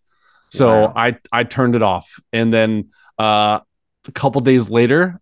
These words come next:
Speaker 1: I was like, "You know what? I need to start this again." I watched another thirty minutes, maybe thirty-five minutes. And I was like, "Man, this is really, really bad. Like, I, I don't wanna watch this." And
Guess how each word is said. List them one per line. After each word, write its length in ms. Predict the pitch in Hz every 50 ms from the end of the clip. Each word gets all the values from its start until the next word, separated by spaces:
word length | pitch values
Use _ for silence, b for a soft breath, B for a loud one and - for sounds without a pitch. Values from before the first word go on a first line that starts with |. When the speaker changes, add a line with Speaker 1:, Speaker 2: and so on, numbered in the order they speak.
| _
Speaker 1:
I 120 | - 110 113
was 120 | 113 104
like, 160 | 113 113 107
"You 40 | 143
know 100 | 147 147
what? 180 | 143 135 123 123
I 60 | 123
need 140 | 127 127 113
to 80 | 113
start 260 | 107 - 123 110 107 101
this 140 | 98 92
again." 280 | 104 95 127 120 107 90
I 120 | 104 107 113
watched 320 | 120 127 135 131 - -
another 420 | 117 110 113 113 113 117 110 123 113
thirty 460 | - - - - 120 120 123 127 131
minutes, 380 | 120 117 120 139 151 - - -
maybe 160 | 123 123 113
thirty-five 560 | 110 - - 127 123 127 135 131 135 131 131 131
minutes. 300 | 147 147 147 147 - b b b b b b -
And 60 | 135
I 20 |
was 100 | 135 120
like, 140 | 120 - -
"Man, 300 | 110 110 113 110 104 98
this 180 | 104 123 123 -
is 180 | 131 107 92 87
really, 440 | 90 92 113 117 117 113 113 113 98
really 260 | 95 107 107 101 101
bad. 280 | 87 101 98 92 92 95
Like, 180 | 107 - - -
I, 340 | - 110 110 110 107 101 - _ _ _ _ _ _ _
I 120 | - 120 127
don't 300 | 110 92 131 131 127 127
wanna 180 | 120 123 120 113
watch 320 | 104 101 101 95 - -
this." 400 | - 101 104 - - - - - - b b b b b b b _ _
And 560 | 101 107 110 110 110 107 107 107 107 98 104